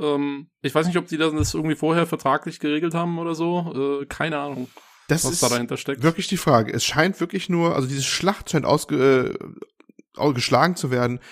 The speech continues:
Speaker 2: nur auf dem Feld der interaktiven Inhalte der Spiele. Ne? Also es ist wirklich das,
Speaker 1: Ja.
Speaker 2: das Einzige, wo das eigentlich abgeht zurzeit. Und da massiv abgeht gerade jetzt. Ne?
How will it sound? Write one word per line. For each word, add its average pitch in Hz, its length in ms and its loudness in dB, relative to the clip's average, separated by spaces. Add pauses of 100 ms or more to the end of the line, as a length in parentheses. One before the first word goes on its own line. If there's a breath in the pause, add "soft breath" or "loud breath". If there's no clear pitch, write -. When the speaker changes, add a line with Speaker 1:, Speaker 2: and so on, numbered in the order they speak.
(200 loud breath)
Speaker 2:
nur 156 100 8
auf 170 100 6
dem 143 120 0
Feld 135 240 2
der 135 100 6
interaktiven 165 600 2
Inhalte 147 360 2
der 127 100 0
Spiele. 110 400 -6
Ne? 143 200 0
Also 123 160 0
es 151 80 -4
ist 151 100 -2
wirklich 147 180 -2
das, - 180 -6 (140)
Speaker 1:
Ja. 135 160 -2
Speaker 2:
das 135 120 0
Einzige, 120 340 0
wo 123 60 2
das 117 220 2 (480 loud breath)
eigentlich 120 340 0
abgeht - 260 -2
zurzeit. 95 380 -8
Und 117 100 -2
da 139 100 8
massiv 123 360 2
abgeht - 380 -8
gerade 95 240 -4
jetzt. - 320 -12
Ne? 107 160 -6